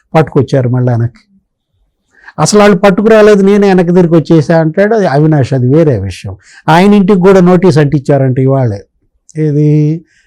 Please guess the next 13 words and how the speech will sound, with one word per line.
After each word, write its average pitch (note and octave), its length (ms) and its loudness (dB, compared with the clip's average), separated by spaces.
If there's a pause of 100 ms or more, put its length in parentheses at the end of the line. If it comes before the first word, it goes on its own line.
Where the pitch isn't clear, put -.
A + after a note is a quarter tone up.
(200)
దేవినేని D#3 420 2
అవినాష్ను D3 480 -2
కూడా C#3+ 220 0
రమ్మని D#3 280 0
పిలిచారు. C#3 480 -4 (1400)
జోగి E3 280 4
రమేష్ని E3 380 0
ఎట్లయితే D#3+ 360 -2
పిలుస్తున్నారో, C#3+ 880 -2 (260)
"రా C#3+ 320 2
రాయి, C#3+ 380 2
రా C3+ 320 0
రాయి", C#3 340 0